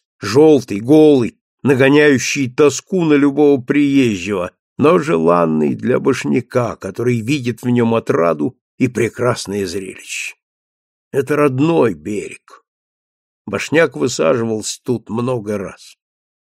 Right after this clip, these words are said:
Гребцы налегли на вёсла, шлюпка пошла быстрей. Вдруг налетел сильный ветер. И то не беда.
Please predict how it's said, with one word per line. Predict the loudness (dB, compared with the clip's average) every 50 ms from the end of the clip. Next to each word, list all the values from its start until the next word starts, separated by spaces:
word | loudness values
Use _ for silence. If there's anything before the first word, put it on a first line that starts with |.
| _ _ _ _ _ _ _ _ _ _ _ _ _ _ _ _ -6
Гребцы | -2 0 0 0 0 -2 -2 2 2 4
налегли | 4 4 2 2 0 0 0 0 2
на | 2 4 2
вёсла, | 4 6 4 4 4 2 2 2 0 0 0 _ _ _ _
шлюпка | -10 -6 0 2 2 2 2 0 -2 -6 -6
пошла | -2 -2 -2 -2 -2 -4 -4 -4 -2
быстрей. | -4 -6 -6 -8 -8 -10 -8 -8 -6 -6 -8 -10 -14 -18 -20 _ _ _ _ _ _ _ _ _ _ _ _ _ _ _ _ _ _ _ -16
Вдруг | -6 -2 0 2 2 2 0 0
налетел | -2 -2 -2 -2 -4 -4 -4 -4 -4
сильный | -4 -8 -10 -8 -6 -4 -4 -2 -2 -4
ветер. | -4 -6 -8 -10 _ -20 -20 -20 _ _ _ _ _ _ _ _ _ _ _ _
И | -2 -2 -2
то | 0 2 2 2 2
не | 2 0 -4
беда. | -4 -4 -4 -4 -4 -6 -10 -10 -10